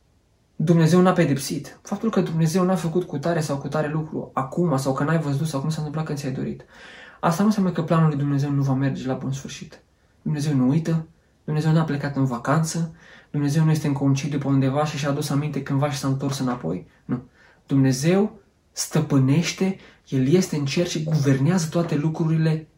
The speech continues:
non-stop. El nu doarme, El nu uită, nu scapă lucrurile din vedere. Își va duce planurile la îndeplinire. Cu un astfel de Dumnezeu aș vrea să trăiești. Cu un astfel de Dumnezeu aș vrea să fii în minte și de un astfel de Dumnezeu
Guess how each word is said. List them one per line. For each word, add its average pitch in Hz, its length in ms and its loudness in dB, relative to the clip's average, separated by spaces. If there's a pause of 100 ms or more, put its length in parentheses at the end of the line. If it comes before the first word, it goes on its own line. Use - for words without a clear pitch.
(920)
non-stop. 156 680 2 (480)
El 135 200 4
nu 131 220 2
doarme, 156 560 4
El 135 160 0
nu 147 260 4
uită, 160 440 4 (280)
nu 147 100 -4
scapă 135 280 -4
lucrurile 131 300 -2
din 131 60 0
vedere. 120 380 -8 (340)
Își 139 140 -10
va 139 80 -2
duce 143 260 -2
planurile 131 640 -2 (400)
la 135 100 0
îndeplinire. 127 720 -2 (320)
Cu - 140 2
un 165 60 8
astfel 233 260 6
de 202 80 8
Dumnezeu 175 380 4
aș 160 80 4
vrea 160 140 0
să 151 100 -2
trăiești. 131 540 -4 (320)
Cu - 100 -6
un 160 60 4
astfel 165 160 2
de 156 60 2
Dumnezeu 147 340 0
aș 143 60 0
vrea 151 120 0
să 160 120 -2
fii 139 160 -2
în 139 60 4
minte 139 220 2
și - 120 -8
de 135 60 -2
un 139 80 2
astfel 151 220 0
de 143 80 -2
Dumnezeu 135 500 -2